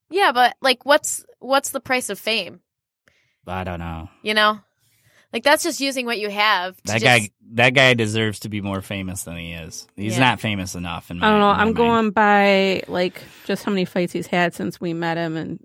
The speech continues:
Speaker 3: he was only, like, ten fights ago.
Speaker 2: I will say that Eddie Hearn did, uh, was it an Instagram post? It looks like he was laying on a pillow,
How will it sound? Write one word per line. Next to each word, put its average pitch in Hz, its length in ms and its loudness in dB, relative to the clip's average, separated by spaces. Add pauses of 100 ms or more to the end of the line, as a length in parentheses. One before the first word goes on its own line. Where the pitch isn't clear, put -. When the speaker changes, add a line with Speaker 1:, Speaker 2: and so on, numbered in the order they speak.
(120)
Speaker 3:
he 185 140 -8
was 190 100 -8
only, 170 240 -4
like, - 220 -10
ten 156 180 -8
fights - 300 -12
ago. - 320 -14 (160)
Speaker 2:
I 120 100 6
will 139 300 8
say 139 180 6
that 104 220 6
Eddie 120 180 4
Hearn 120 680 6
did, 107 420 4
uh, 95 840 2 (120)
was 107 280 0
it 95 80 0
an 92 100 0
Instagram 180 580 2
post? 220 520 -2
It - 100 -16
looks 139 240 2
like 156 100 0
he 127 120 2
was 101 120 2
laying 104 280 4
on 98 120 4
a 90 60 0
pillow, 101 480 0